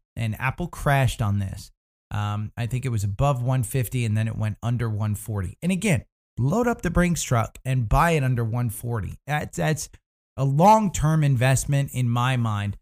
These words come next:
And we're talking one to five years. Um, if you're putting your money in the bank, inflation's eating it at twelve percent. You might as well have it in Apple. Um, you might make some money. You'll make a little bit of a, a dividend. But,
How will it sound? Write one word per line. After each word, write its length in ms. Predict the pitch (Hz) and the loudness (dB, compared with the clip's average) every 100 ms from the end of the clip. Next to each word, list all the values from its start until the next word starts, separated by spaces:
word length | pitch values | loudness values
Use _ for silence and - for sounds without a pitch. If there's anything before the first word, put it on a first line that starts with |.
| _ - | _ -10
And 120 | 220 | -6
we're 100 | 294 | -4
talking 440 | - 170 131 117 110 | 0 2 2 0 0
one 240 | 131 139 | 0 0
to 60 | 123 | 0
five 320 | 110 110 104 | -2 -2 -2
years. 400 | 98 82 - - _ _ _ | -6 -8 -12 -18 _ _ _
Um, 240 | 120 120 - | -6 -6 -6
if 120 | 170 | -6
you're 100 | 165 | -4
putting 260 | 196 285 277 | -2 -2 -2
your 160 | 254 196 | -4 0
money 260 | 180 180 | 2 2
in 100 | 156 | 4
the 60 | 127 | 4
bank, 400 | 110 151 131 113 | 4 4 2 -2
inflation's 580 | 127 143 175 175 156 135 | -4 -2 -2 0 0 0
eating 280 | 147 143 | 0 0
it 80 | 127 | 0
at 140 | 117 104 | -2 -4
twelve 320 | 135 131 - | 0 0 0
percent. 400 | 110 - 110 78 _ - | -4 -2 -4 -4 _ -10
You 60 | 240 | -2
might 160 | 302 254 | 0 2
as 120 | 127 | 2
well 180 | 151 135 | 4 6
have 200 | 139 139 | 4 2
it 140 | 110 | -2
in 60 | 120 | -4
Apple. 480 | 113 107 - 180 - _ _ _ _ - | -2 -4 -4 -6 -6 _ _ _ _ -8
Um, 420 | 123 123 120 117 - _ _ - | -2 0 0 -4 -6 _ _ -4
you 100 | 170 | 0
might 220 | 214 190 | 2 0
make 200 | 135 139 | 0 -2
some 140 | - 123 | -2 -2
money. 420 | 113 127 180 160 _ _ - | 0 2 0 -2 _ _ -6
You'll 100 | 233 | -4
make 180 | 160 143 | -2 -2
a 60 | |
little 220 | 123 160 | 0 0
bit 180 | 175 120 | 2 0
of 140 | 113 107 | -2 -6
a, 400 | 107 104 104 104 _ _ _ - | -6 -6 -4 -8 _ _ _ -10
a 100 | 117 | -6
dividend. 540 | 117 127 120 131 135 120 | -2 -2 -2 0 0 2
But, 240 | 143 - | 2 0